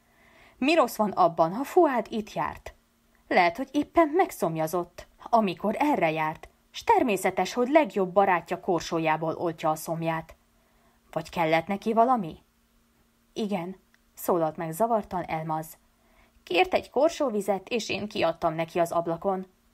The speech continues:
Ivott, megköszönte, és továbbment.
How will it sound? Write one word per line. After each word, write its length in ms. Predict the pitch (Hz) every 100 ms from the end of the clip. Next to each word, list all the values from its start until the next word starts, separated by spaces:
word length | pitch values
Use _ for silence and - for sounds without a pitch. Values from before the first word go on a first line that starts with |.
| _
Ivott, 460 | 320 320 302 302 - -
megköszönte, 880 | 170 208 - 277 254 208 190 190 - -
és 240 | 294 -
továbbment. 680 | 226 160 151 165 160 165